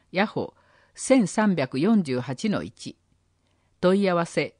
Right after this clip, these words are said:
障害学習課社会教育体育担当。資源回収実施団体を募集。市では、新聞、雑誌、段ボール、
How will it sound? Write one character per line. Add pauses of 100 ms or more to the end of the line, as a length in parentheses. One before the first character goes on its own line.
(340)
障
害
学
習
課
社
会
教
育
体
育
担
当。 (3000)
資
源
回
収
実
施
団
体
を
募
集。 (760)
市
で
は、 (180)
新
聞、
雑
誌、
段
ボ
ー
ル、